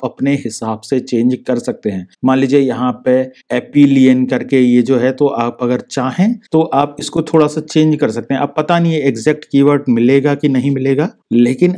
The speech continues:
अगर आपके लिए मिल जाता है तो ठीक है। जैसे हमने इसको ही करके मैं देख लिया करता हूँ, तो ये लिंक already कोई ले चुका है, ज्वाइन डैश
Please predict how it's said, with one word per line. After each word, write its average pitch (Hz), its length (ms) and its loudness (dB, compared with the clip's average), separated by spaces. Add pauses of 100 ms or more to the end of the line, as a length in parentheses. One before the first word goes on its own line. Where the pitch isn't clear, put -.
अगर 160 220 0
आपके 160 320 -2
लिए 156 100 4
मिल 143 240 4
जाता 147 280 0
है 147 80 0
तो 151 120 0
ठीक 147 280 -2
है। 151 60 6
जैसे 123 300 -2
हमने 131 420 0
इसको 127 480 -2
ही 127 200 0
करके 123 360 -2
मैं 123 140 0
देख 123 220 0
लिया 131 160 2
करता 131 240 -6
हूँ, 175 120 0
तो 220 60 0
ये 160 240 2
लिंक 156 320 2 (120)
already 147 360 2
कोई 151 260 2
ले 127 200 2
चुका - 280 -10
है, 92 180 -12 (160)
ज्वाइन 131 680 0 (160)
डैश 123 500 -4